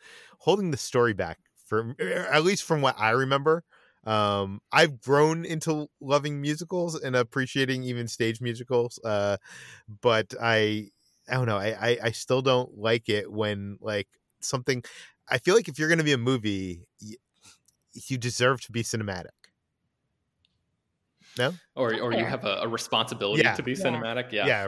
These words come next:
Speaker 1: responsibility, yeah.
Speaker 2: Yeah, I think you're right. I, I think, and the problem is, I, I think the, the idea of this mu-, of this musical is really compelling to me on paper. I just thought the execution of this movie was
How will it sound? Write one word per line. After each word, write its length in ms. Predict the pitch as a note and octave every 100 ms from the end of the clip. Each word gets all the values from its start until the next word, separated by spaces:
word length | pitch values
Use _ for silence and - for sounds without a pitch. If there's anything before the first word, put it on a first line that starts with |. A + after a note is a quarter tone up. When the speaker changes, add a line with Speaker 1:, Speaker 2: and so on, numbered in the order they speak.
| G2
Speaker 1:
responsibility, 640 | B2+ - B2 G#2+ A2 F#2+
yeah. 180 | G2 D#2+ - - - - -
Speaker 2:
Yeah, 180 | - D3
I 80 | -
think 140 | C#4+
you're 100 | A#3+
right. 180 | G#2 G2+ -
I, 120 | F3
I 120 | F#3+
think, 280 | C4+ B3+ - - -
and 160 | F3+
the 60 | F3
problem 300 | - A#3 A3
is, 120 | F3+
I, 200 | C3+ D3 -
I 60 |
think 240 | - G#3 G#3
the, 300 | B2+ G#2+ -
the 220 | B2 B2+
idea 420 | B2 G#2+ A#2+ C3 F3+
of 140 | B2+
this 180 | A2 A#2
mu-, 240 | A2+ C#3 _ -
of 160 | G#2+
this 240 | A2+ G2+ -
musical 500 | G2 F3 - G#2 F2+
is 140 | A2+
really 460 | A#2 C#3 D3 C3+ A2+
compelling 500 | - A#2 B2+ F3+ C3+
to 100 | A#2
me 120 | A2
on 200 | G2+ G2+
paper. 440 | - A#2+ D3 - D2+
I 80 |
just 180 | G2 -
thought 140 | A#2 -
the 140 | -
execution 560 | - F#2+ - A2+ - F#2+
of 120 | F#2
this 160 | G#2 - -
movie 520 | F#2 A#2+ G2+ D#2 - _ _ G#2+
was 540 | G2 F2 F2 -